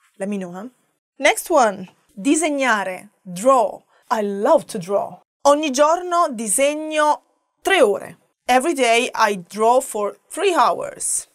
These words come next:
Not really, but I draw everywhere. In the train, when I have some times, I just draw. I love it. Navigare in internet. <laughs> Surf the net. Is this a hobby? <laughs> Prima di dormire, navigo in internet.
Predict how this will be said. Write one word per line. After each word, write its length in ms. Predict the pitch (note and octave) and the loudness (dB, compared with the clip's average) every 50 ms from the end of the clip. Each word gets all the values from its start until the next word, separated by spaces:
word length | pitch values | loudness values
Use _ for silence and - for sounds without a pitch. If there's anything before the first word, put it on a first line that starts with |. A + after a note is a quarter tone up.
| _ _ _ - | _ _ _ -4
Not 180 | B3+ D4+ E4+ | -2 -2 0
really, 220 | D4 C4+ C#4 C4 D4 | 0 0 0 0 0
but 200 | A3 A#3 A3 A3 | 2 2 2 4
I 100 | B3 C#4 | 2 2
draw 200 | A#3+ A#3+ A#3+ A#3 | 2 2 4 4
everywhere. 540 | A3 A#3+ B3+ B3+ A#3 G3 F#3 E3+ E3+ E3+ - | 4 4 2 0 -2 -4 -4 -4 -6 -8 -8
In 140 | - A#3+ B3 | -10 -8 -6
the 80 | B3+ | -8
train, 600 | B3+ - - A3 A3 A3 A3+ A#3 A#3+ A#3+ B3+ C4+ C4+ _ _ _ _ _ _ | -8 -6 -6 -4 -4 -4 -4 -4 -4 -6 -8 -10 -12 _ _ _ _ _ _
when 180 | - A3 A3+ A3+ | -8 -6 -4 -2
I 40 | A3 | -2
have 200 | A3+ A3 G#3 - | -2 -2 -2 -2
some 200 | - C4+ B3 G3+ | -4 -4 -6 -4
times, 300 | - G3+ F#3+ G3+ G3 G#3 | -4 -4 -4 -4 -4 -4
I 60 | G3+ | -4
just 320 | G3 - G#3+ G3+ - - | -4 -4 -4 -4 -4 -6
draw. 280 | - - F#3 - - - _ _ _ _ - | -6 -6 -6 -6 -6 -10 _ _ _ _ -8
I 40 | |
love 240 | F#3+ G3 G3 F3 - | -4 -4 -4 -4 -6
it. 200 | F3+ - - - _ _ _ _ _ _ - | -10 -20 -20 -20 _ _ _ _ _ _ -4
Navigare 600 | A#3 C4 C#4+ D4 E4 C#4 D4+ D#4 E4+ F4 E4+ F4 - | 0 0 2 2 2 2 2 4 4 4 2 0 0
in 160 | D#4+ D4+ D4 | -2 -4 -4
internet. 720 | E4 E4 C4+ G#3+ - G#3 G3 F#3+ F3+ F3 D#3+ - - _ - G3+ G3 A3 - - - - _ _ _ | -4 -4 -6 -6 -4 -4 -4 -4 -6 -8 -12 -14 -16 _ -14 -14 -12 -12 -12 -14 -14 -16 _ _ _
<laughs> 420 | _ _ _ _ _ _ _ _ | _ _ _ _ _ _ _ _
Surf 520 | - - - - - F4+ F#4 G#4+ G4+ - - | -10 -6 -4 -2 0 0 0 0 -2 -6 -6
the 100 | C#4 B3 | -6 -6
net. 520 | A3+ G#3+ F#3+ F3 E3+ - _ - - - _ _ _ _ _ _ _ _ _ _ _ F#3 | -4 -4 -4 -6 -8 -12 _ -16 -16 -16 _ _ _ _ _ _ _ _ _ _ _ -12
Is 80 | G3 | -10
this 180 | F#3+ C#4+ F#4 - | -8 -8 -6 -6
a 60 | E4 | -6
hobby? 380 | G#3 F3 F3+ F3 F3+ A3+ D4 A4+ - _ _ _ _ - - - - - - - - - - - - | -6 -6 -6 -6 -6 -8 -12 -12 -14 _ _ _ _ -20 -20 -20 -20 -20 -20 -20 -20 -20 -20 -14 -10
<laughs> 340 | C#4+ C4+ C4+ _ _ _ _ | -10 -10 -10 _ _ _ _
Prima 320 | - F#4+ G4 G#4+ D#4 B3 | 0 2 2 2 2 0
di 100 | G#3+ G#3 | 0 -2
dormire, 680 | G3+ C4 D#4+ G4 D#4+ A3 G3+ F#3+ F3+ F3+ G3 A3+ C#4 - _ _ _ _ _ _ _ - | -2 -2 -2 0 -2 -2 -4 -4 -4 0 0 0 0 -2 _ _ _ _ _ _ _ -6
navigo 500 | C4+ D4+ C#4+ C4+ C4 C4+ C#4 - D4 C4+ | 0 2 2 2 2 0 2 2 2 2
in 140 | C4+ C#4 C4+ | 2 0 -4
internet. 720 | A#3+ G3 F#3 F3 D#3 - F3+ F3 E3+ D#3+ - - - - | -4 -6 -8 -8 -8 -8 -8 -8 -10 -14 -16 -16 -18 -20